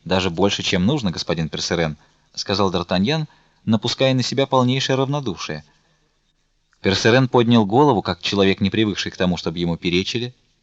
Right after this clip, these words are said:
даже тогда, когда дело идёт о какой-нибудь его прихоти. Но Д'Артаньян не обратил никакого внимания на чело прославленного портного, чародея парчи,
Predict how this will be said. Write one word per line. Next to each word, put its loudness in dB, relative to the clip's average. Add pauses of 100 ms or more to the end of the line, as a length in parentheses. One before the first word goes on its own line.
(160)
даже -4
тогда, -2
когда -4
дело 0
идёт -4
о -12
какой-нибудь -4
его -2
прихоти. -6 (720)
Но 2
Д'Артаньян 4
не 4
обратил 4
никакого 2
внимания 4 (280)
на 6
чело 4
прославленного 0
портного, 0
чародея -2
парчи, -6